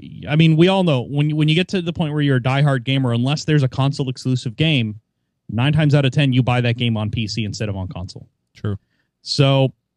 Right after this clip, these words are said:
Speaker 1: so I, I don't think you can make that comparison fairly. Plus, the Steam system works a lot better. You, there is an offline mode. There wasn't gonna be an offline mode for Xbox.
Speaker 2: Well, I was,
Speaker 1: There's,
Speaker 2: that's
Speaker 1: there's
Speaker 2: what I
Speaker 1: all
Speaker 2: said.
Speaker 1: these other kind of things.
Speaker 2: If
Speaker 1: So,
Speaker 2: they,
Speaker 1: I mean,
Speaker 2: if they implemented an offline mode, if they actually did those sort of things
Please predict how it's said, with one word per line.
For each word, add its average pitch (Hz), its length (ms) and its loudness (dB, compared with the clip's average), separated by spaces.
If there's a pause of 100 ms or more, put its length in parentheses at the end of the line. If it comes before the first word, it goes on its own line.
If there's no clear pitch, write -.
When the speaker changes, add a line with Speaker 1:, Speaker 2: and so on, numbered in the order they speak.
(440)
Speaker 1:
so 175 260 -2
I, 196 240 -4
I 175 140 -2
don't 214 180 -2
think 190 180 -2
you 180 120 0
can 156 160 0
make 151 180 0
that 135 160 -4
comparison 135 480 -4
fairly. 131 380 -2
Plus, 226 320 -4
the 220 80 -6
Steam 208 280 -4
system 202 320 -6
works 196 280 -6
a 151 40 -2
lot 113 140 -2
better. 101 160 -6
You, 110 160 -8
there 160 180 4
is 175 140 4
an 170 80 4
offline 120 420 0
mode. 82 180 -8
There 107 120 -4
wasn't 123 320 0
gonna 101 140 -4
be 95 80 -6
an 95 40 -4
offline 95 360 -4
mode 92 160 -6
for 92 140 -10
Xbox. - 180 -8
Speaker 2:
Well, 233 120 2
I 233 140 0
was, 233 140 4
Speaker 1:
There's, 208 140 -8
Speaker 2:
that's 208 120 0
Speaker 1:
there's 180 260 4
Speaker 2:
what - 20 2
I 185 80 4
Speaker 1:
all 214 80 6
Speaker 2:
said. 196 60 4
Speaker 1:
these 185 160 6
other 160 160 4
kind 160 160 0
of 151 80 -2
things. 143 280 -6
Speaker 2:
If 185 100 0
Speaker 1:
So, 180 60 2
Speaker 2:
they, 175 120 6
Speaker 1:
I 202 80 2
mean, 208 240 2 (240)
Speaker 2:
if 175 120 -4
they 233 160 -2
implemented 240 520 0
an 214 80 2
offline 143 580 0
mode, 110 280 -2
if 165 100 -2
they 185 120 -2
actually 180 520 -4
did 135 420 0
those 156 180 2
sort 131 200 -2
of 110 100 0
things 104 500 -6